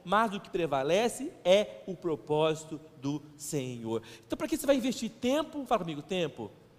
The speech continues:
dinheiro, energia, num plano que não pode, que, que pode não ser o de Deus? Você vai perder tempo,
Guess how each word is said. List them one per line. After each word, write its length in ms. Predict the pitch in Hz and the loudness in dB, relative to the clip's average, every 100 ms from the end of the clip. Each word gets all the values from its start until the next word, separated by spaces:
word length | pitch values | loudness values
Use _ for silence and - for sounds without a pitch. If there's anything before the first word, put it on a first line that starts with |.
| _ - - - | _ -20 -20 -18
dinheiro, 600 | - 196 220 185 127 104 - - - - - - - | -10 -4 0 2 0 -4 -12 -20 -20 -20 -20 -12 2
energia, 800 | 202 214 208 143 196 180 123 95 - - - - - | 4 6 2 2 -2 0 -2 -2 -12 -20 -20 -20 -8
num 240 | 202 208 | -2 -2
plano 560 | 180 190 202 254 320 349 - - - - - - - - - | 0 6 8 8 6 0 -6 -20 -20 -20 -20 -20 -20 -20 -20
que 120 | - 254 | -6 -4
não 100 | 233 | 4
pode, 320 | 220 208 - | 6 6 2
que, 140 | - - - - - | -14 -18 -20 -20 -12
que 100 | 208 | -4
pode 260 | - 220 202 | 2 2 2
não 120 | 220 | -2
ser 160 | 214 208 | 0 0
o 60 | |
de 100 | 170 | 0
Deus? 420 | 151 135 104 - - - - _ _ _ _ _ _ _ _ _ _ _ _ _ - | -2 -2 -2 -6 -16 -20 -20 _ _ _ _ _ _ _ _ _ _ _ _ _ -12
Você 140 | 220 | -4
vai 100 | 208 | -2
perder 280 | 196 170 143 | 0 0 -2
tempo, 500 | - 202 240 220 | -4 -4 -4 -6